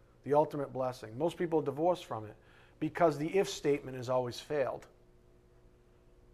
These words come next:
"If you abide in me, if you, um, keep my commandments, if you obey." All three things are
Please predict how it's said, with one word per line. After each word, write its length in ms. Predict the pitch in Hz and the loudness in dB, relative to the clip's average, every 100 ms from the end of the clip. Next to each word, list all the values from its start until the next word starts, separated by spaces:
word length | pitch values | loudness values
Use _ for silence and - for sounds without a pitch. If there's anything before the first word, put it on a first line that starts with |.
| _ _ - - - - _ - _ | _ _ -20 -20 -20 -20 _ -20 _
"If 180 | 180 185 | 0 2
you 80 | 170 | 4
abide 320 | 156 165 160 | 8 10 10
in 100 | 156 | 6
me, 240 | 165 139 | 0 0
if 120 | 156 165 | -2 0
you, 260 | 180 160 - - - - | 0 0 -2 -20 -20 -20
um, 480 | 139 135 135 127 123 - - - - - | -4 2 4 2 -4 -14 -20 -20 -20 -14
keep 220 | - 202 | -2 -2
my 160 | 180 160 | 4 4
commandments, 800 | 156 165 156 147 113 - - - _ - - - - - - | 4 0 0 -2 -6 -14 -20 -20 _ -20 -20 -20 -20 -20 -8
if 220 | 151 - | -6 -4
you 180 | 170 160 | 0 2
obey." 480 | 151 175 170 101 90 - _ _ _ - - - - - _ - - - _ - | 4 2 2 0 -14 -20 _ _ _ -20 -20 -20 -20 -20 _ -20 -20 -20 _ 0
All 140 | 151 | 0
three 300 | 151 175 151 | 2 0 -2
things 360 | 123 156 139 113 | -2 -6 -4 -6
are 160 | 110 | -8